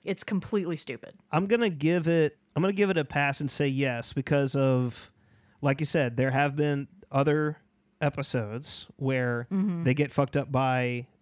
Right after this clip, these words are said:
Speaker 2: plants or spores or whatever specifically.
Speaker 1: Sure.
Speaker 2: And there's also,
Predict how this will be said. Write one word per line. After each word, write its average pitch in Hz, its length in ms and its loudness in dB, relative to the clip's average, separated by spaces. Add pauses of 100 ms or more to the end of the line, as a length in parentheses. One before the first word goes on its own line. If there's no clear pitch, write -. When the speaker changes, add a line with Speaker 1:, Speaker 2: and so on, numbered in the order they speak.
(100)
Speaker 2:
plants 139 600 -2
or 123 80 -4
spores 135 720 0
or 123 100 0
whatever 127 720 0
specifically. 120 640 -4
Speaker 1:
Sure. 180 260 0 (200)
Speaker 2:
And 147 100 4
there's 156 140 4
also, 170 720 2